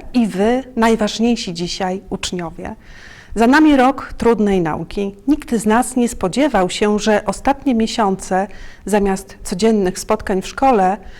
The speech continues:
spędzimy pracując za monitorem ekranów.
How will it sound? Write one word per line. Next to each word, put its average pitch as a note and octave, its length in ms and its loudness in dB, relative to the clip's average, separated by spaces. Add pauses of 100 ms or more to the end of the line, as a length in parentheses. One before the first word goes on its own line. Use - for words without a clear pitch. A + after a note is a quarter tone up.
spędzimy B3+ 560 2
pracując A3 680 -2
za F#3 120 2
monitorem F3 640 -2
ekranów. D#3 720 -8